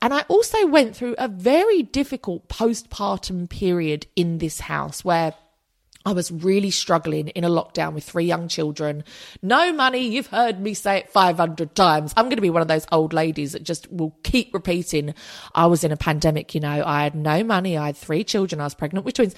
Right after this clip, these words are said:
My ch-, grandchildren are just gonna be like, "We've heard this five hundred times." But honestly, like, I would say I have probably had some of the hardest times, sorry, not probably, I have had the hardest times of my life in this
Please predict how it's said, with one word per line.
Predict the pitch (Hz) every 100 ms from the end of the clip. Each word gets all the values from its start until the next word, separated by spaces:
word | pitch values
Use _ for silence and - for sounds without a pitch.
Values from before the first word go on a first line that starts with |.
| - - - _ _ -
My | 175 180 170
ch-, | - -
grandchildren | 170 165 156 151 151
are |
just | 156
gonna | - 151
be |
like, | 143 143
"We've | 160 156
heard | 147
this | 151 -
five | 151 147
hundred | 147 151
times." | - 147 147 151 - - -
But | - -
honestly, | 311 330 - 196
like, | 165 156 -
I | 233 254
would | 240
say | - 226 160 147 -
I | 190
have | 185 180
probably | - 180 180
had | 170 165 -
some | 165
of | 160
the | 160
hardest | - - 185 190 190 190 - -
times, | - 160 160 160 160 - _
sorry, | - - - - - _ -
not | 494 -
probably, | - 269 156 151 156 151 175 _ 269
I | 294
have | 240 - 330 269
had | - - 160 160 - - _ -
the | 175 269 269
hardest | - 294 311 320 302 -
times | - 247 226 220
of | 208 202
my | 196 180
life | 170 147 156 - - - - _ _ 220
in | 208 196 202 190 -
this | 175 170 -